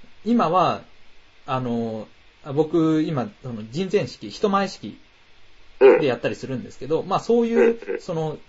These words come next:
Speaker 1: どういうスタイルで式をやるかとか、えー、会費制にするかどうするかとか、まあその、えーっと、ファーストバイトとかをやるかやらないかとか、あの、<laughs> えーっと、引き出物、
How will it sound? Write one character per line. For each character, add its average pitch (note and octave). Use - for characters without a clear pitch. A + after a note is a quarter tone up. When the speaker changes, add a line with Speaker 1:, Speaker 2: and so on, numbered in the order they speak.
Speaker 1:
ど B3+
う A#3+
い D#3+
う A#2+
ス -
タ C#3+
イ A2+
ル G2+
で G2
式 -
を G2
や G2+
る G#2+
か G2+
と G2
か、 D3+
え B2+
ー、 A2+
会 F3+
費 E3+
制 D#3+
に D#3
す C#3
る C#3
か F#2+
ど G2+
う -
す -
る -
か -
と -
か、 F#3
ま D#3
あ B2+
そ B2+
の、 G#2+
え G#2+
ー G2+
っ -
と、 G2+
フ -
ァ C#3
ー C3+
ス -
ト C#3+
バ C3
イ A#2+
ト -
と -
か F#2+
を F2+
や G#2+
る B2+
か B2
や G#2
ら G#2+
な G#2
い G2
か -
と -
か、 A2
あ G#2
の、 C3
<laughs> D#3
え F#2+
ー -
っ -
と、 G2
引 -
き E3+
出 D#3
物、 D#3